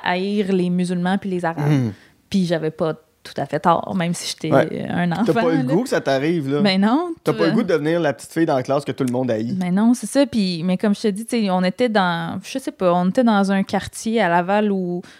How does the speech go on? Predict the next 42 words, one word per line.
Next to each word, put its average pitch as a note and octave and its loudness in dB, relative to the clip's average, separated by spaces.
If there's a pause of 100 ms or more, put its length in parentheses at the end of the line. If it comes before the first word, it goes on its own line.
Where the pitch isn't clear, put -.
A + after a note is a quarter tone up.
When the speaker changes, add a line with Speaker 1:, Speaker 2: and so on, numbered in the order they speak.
(140)
Speaker 1:
il - -6
y F#3 0
avait F3+ -2
pas D4 2
beaucoup A#3 -2
d'Arabes, G3+ 4
fait G#3+ 2
qu'on F3+ 0
se - -4
fondait G#3+ 2
pas B3 2
mal B3+ 4
dans F3+ 0
la F3 0
masse, G3 4
dans F#3+ 2
le F3+ 2
sens - 0
où, F3+ -2 (420)
tu B3+ -2
sais, A3+ 2
mais G3+ 0
ma F3 -2
mère F#3+ 0
porte - -2
pas F#3 4
le F3 -2
voile, A#3 4
moi F#3 -2
non F3 0
plus, F#3+ -10
je G3+ 2
le F3+ 2
portais F#3 0
pas, C4 2
fait C4 -2
qu'on G3 2
était G3+ 2
pas E4 2
comme A3 4
des G3 4
cibles G#3+ 2